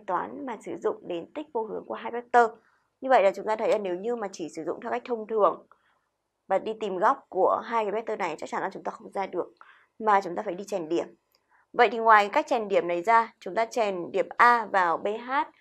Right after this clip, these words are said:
chúng ta còn có thể chèn rất nhiều các điểm khác nữa, có thể vào A C nữa. Thì các bạn, ờ, tùy ý chèn, tuy nhiên là về cái mục tiêu chung thì chúng ta vẫn ra được kết quả cuối cùng thôi. Ở đây thì gợi ý thêm một cách nữa là các bạn chèn thêm này, ví dụ đây có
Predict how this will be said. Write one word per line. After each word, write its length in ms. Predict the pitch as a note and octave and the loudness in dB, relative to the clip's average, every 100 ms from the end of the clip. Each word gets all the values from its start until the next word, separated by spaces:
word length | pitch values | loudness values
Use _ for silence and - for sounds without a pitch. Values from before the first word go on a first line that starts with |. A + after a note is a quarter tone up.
| _ _ _ | _ _ _
chúng 160 | G3 F#3+ | -8 -4
ta 100 | A#3 | -2
còn 320 | A#3 G#3 F#3 | 2 0 4
có 140 | F#3 A3 | 2 2
thể 160 | C4 F#3 | -4 -6
chèn 200 | A3 F#3 | -6 -8
rất 120 | - | -8
nhiều 200 | D#4+ C#4 | -6 -4
các 120 | G3+ B3+ | -4 -4
điểm 180 | A3 | -6
khác 280 | - - D4+ | -6 -4 -4
nữa, 320 | D4+ B3+ C4 - - _ - E2 - | -2 0 0 -2 -10 _ -20 -20 -6
có 140 | - G3 | -2 -2
thể 160 | D4 G3 | -2 -4
vào 220 | - F3+ | -2 -2
A 180 | - A3+ | -2 -4
C 140 | - | -2
nữa. 420 | B3+ A#3+ A3 C4 - _ _ _ | -2 -2 -4 -6 -6 _ _ _
Thì 80 | - | -8
các 120 | - | 0
bạn, 240 | A3 G#3+ - - _ | 4 4 0 -18 _
ờ, 160 | - G3+ | -10 -6
tùy 140 | G#3 G3 | -4 -4
ý 440 | F#3 F3 A3+ C4 | -6 -8 -8 -6
chèn, 280 | - A3 G3 - _ | 2 2 0 -12 _
tuy 80 | A#3 | -8
nhiên 300 | A#3+ A#3+ G#3+ | -4 -4 -4
là 100 | F#3 | -6
về 280 | F3+ F3 E3+ | -4 -4 -4
cái 300 | - - - _ _ _ | -8 -10 -14 _ _ _
mục 120 | G#3+ | -6
tiêu 120 | A3 A3 | -2 0
chung 180 | A#3+ A3+ | 0 -4
thì 60 | G3+ | -6
chúng 140 | - E3+ | -12 -8
ta 80 | |
vẫn 140 | F3+ A#3 | -8 -4
ra 160 | A3+ | -2
được 80 | G3 F#3 | -2 -4
kết 80 | G3+ | -6
quả 120 | - | -6
cuối 140 | - | -8
cùng 200 | - F#3 | -8 -8
thôi. 240 | F#3+ G3+ G3 - _ _ _ _ _ _ _ | -2 0 0 -4 _ _ _ _ _ _ _
Ở 120 | - | 4
đây 140 | A3 B3+ | 6 6
thì 100 | A#3+ | 6
gợi 140 | G#3 | 4
ý 120 | F3+ F#3+ | 4 2
thêm 220 | B3+ A#3 | 2 2
một 80 | F#3+ | 2
cách 180 | A#3 B3+ | 0 0
nữa 300 | A3 A#3+ C4 A3 | 2 2 0 -4
là 60 | |
các 140 | G3 A3 | -2 -2
bạn 160 | G#3 | -2
chèn 220 | - G3 | -2 -2
thêm 200 | G#3+ A3 | -2 -4
này, 200 | G#3 F#3+ - | -4 -8 -8
ví 80 | |
dụ 180 | G3 A#3 | -2 0
đây 200 | F#3 G#3 G3 | 2 2 4
có 160 | D3+ | 4